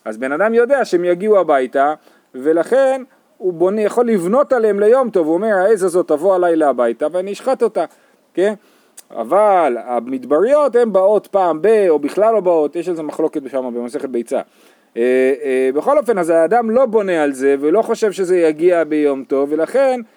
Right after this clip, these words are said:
אם הגיעה העז המ-, המדברית, אם הוא תפס אותה לפני יום טוב והביא אותה הביתה, ברור שהוא יכול לשחוט אותה. אבל אם היא הגיעה ביום טוב הביתה, אז היא מוקצה, והוא לא יכול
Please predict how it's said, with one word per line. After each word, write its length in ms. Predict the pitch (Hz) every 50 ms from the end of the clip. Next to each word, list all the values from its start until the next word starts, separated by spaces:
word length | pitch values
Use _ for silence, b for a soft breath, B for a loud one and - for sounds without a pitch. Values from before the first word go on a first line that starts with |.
| b b b b - 214
אם 180 | 233 233 214
הגיעה 400 | 196 180 156 156 180 208 208 196 185
העז 500 | 170 160 160 160 151 151 160 185 180 180
המ-, 140 | 180 180 175 165
המדברית, 560 | 165 151 156 151 139 135 147 151 151 135 - 135
אם 200 | 180 240 262 254
הוא 80 | 220
תפס 360 | 180 - - - - 185 -
אותה 160 | 175 - - 139
לפני 260 | 131 - - 143 147
יום 240 | 151 151 147 151 147
טוב 320 | - 139 131 123 117 107
והביא 280 | 107 113 113 110 117 151
אותה 160 | 143 - 131
הביתה, 340 | 113 110 143 165 165 - 135
ברור 220 | 127 127 139 160
שהוא 180 | 156 - 165 151
יכול 180 | 139 - - 127
לשחוט 280 | 117 - - 117 110
אותה. 180 | 107 92 - 82 - B B B B B B
אבל 180 | 107 107 131 165
אם 100 | 208 220
היא 100 | 214 190
הגיעה 300 | 160 139 151 220 240 226
ביום 220 | 185 190 202 196
טוב 160 | 175 180 165 147
הביתה, 560 | 139 131 127 120 117 113 110 135 139 160 185 180 b b b b
אז 160 | b 120 127 160
היא 80 | 175
מוקצה, 560 | 175 165 151 - - - 147 135 127 139 165 185 b b b b b b
והוא 260 | 113 120 147 151 160
לא 80 | 196 226
יכול 500 | 254 247 247 240 277 269 262 262 262